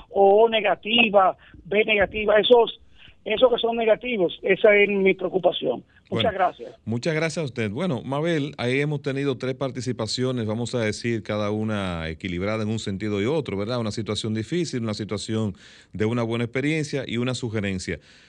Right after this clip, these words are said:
Speaker 2: Eh, nosotros sabemos las dificultades que como entidad ustedes tienen de la limitación de recursos,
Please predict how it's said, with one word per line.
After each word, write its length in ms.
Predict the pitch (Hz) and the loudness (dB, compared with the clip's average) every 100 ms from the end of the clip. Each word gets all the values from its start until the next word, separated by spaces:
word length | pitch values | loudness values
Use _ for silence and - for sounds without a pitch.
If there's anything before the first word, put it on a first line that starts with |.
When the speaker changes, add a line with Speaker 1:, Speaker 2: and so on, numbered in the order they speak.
| _ | _
Speaker 2:
Eh, 160 | - 120 | -6 -2
nosotros 380 | 131 180 208 202 | 0 0 -2 0
sabemos 460 | 180 147 123 113 | 0 2 0 -2
las 160 | 104 104 | -2 -4
dificultades 840 | 104 104 104 92 127 143 110 101 | -6 -6 -8 -4 -4 -2 -4 -6
que 100 | - | -10
como 220 | 95 98 98 | -6 -4 -4
entidad 400 | 95 95 101 113 | -4 -4 -2 -4
ustedes 380 | 95 107 95 | -4 -4 -2
tienen 320 | - 139 127 90 | -4 -4 -2 -4
de 80 | |
la 80 | 90 | -4
limitación 520 | 90 90 80 - 113 | -4 -4 -6 -6 -4
de 80 | 110 | -2
recursos, 560 | 101 87 131 120 110 | -4 -4 -4 -4 -8